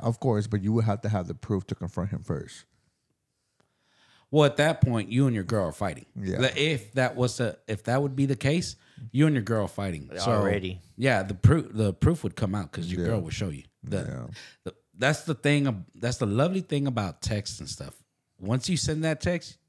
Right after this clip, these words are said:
Speaker 1: Yeah.
Speaker 2: you can't erase it. Well, no,
Speaker 1: You
Speaker 2: you could do it on D Ms.
Speaker 1: No,
Speaker 2: but
Speaker 1: you,
Speaker 2: if it's
Speaker 1: you,
Speaker 2: a phone text,
Speaker 1: no, yeah, you can.
Speaker 2: can you?
Speaker 1: On iPhone.
Speaker 2: Mm.
Speaker 1: You
Speaker 2: Oh.
Speaker 1: got, you got fifteen minutes to undo it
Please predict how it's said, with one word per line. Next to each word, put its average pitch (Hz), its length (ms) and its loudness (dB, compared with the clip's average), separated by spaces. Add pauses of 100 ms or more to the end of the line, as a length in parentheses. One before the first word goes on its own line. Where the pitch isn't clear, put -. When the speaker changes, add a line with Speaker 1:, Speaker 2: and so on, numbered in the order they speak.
(160)
Speaker 1:
Yeah. 82 360 -2 (200)
Speaker 2:
you 110 80 -10
can't 107 220 -2
erase 80 280 -6
it. - 60 -16 (1000)
Well, - 120 -14 (500)
no, 135 140 2
Speaker 1:
You 101 80 6
Speaker 2:
you 143 80 4
could 151 180 2
do 170 200 6
it 214 60 4
on 139 180 4
D 156 180 4
Ms. 101 340 0 (160)
Speaker 1:
No, 113 300 6
Speaker 2:
but 127 100 10
Speaker 1:
you, 120 60 8
Speaker 2:
if - 80 2
it's 131 140 6
Speaker 1:
you, 127 40 10
Speaker 2:
a - 40 6
phone 151 240 2
text, 117 340 2
Speaker 1:
no, 98 140 6
yeah, 92 120 4
you 95 160 4
can. 175 360 4 (420)
Speaker 2:
can 113 160 2
you? 208 120 -2 (220)
Speaker 1:
On 90 140 -6
iPhone. 127 420 0 (180)
Speaker 2:
Mm. 135 220 -6 (460)
Speaker 1:
You 107 140 4
Speaker 2:
Oh. - 20 6
Speaker 1:
got, 95 240 4
you 120 160 6
got 117 180 4
fifteen 139 420 2
minutes 139 360 0
to 113 240 -6 (140)
undo 143 400 0
it 277 180 -6